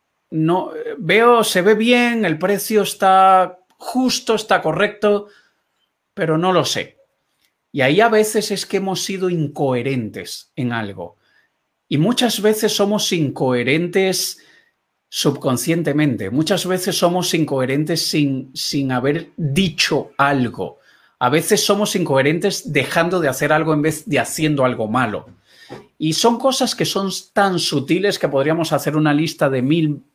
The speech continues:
maneras de ser incoherente en lo que hacemos o decimos,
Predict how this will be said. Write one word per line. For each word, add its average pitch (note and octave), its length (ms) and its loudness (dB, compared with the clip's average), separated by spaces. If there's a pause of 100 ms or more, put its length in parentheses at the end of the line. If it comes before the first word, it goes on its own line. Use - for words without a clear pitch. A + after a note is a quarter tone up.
(140)
maneras C3 560 0
de B2+ 100 -2
ser B2+ 220 -4
incoherente A#2 800 -4 (360)
en A#2+ 120 -6
lo G#2+ 120 -4
que G#2+ 80 -6
hacemos A#2+ 440 -4
o A#2 80 0
decimos, A3+ 640 -4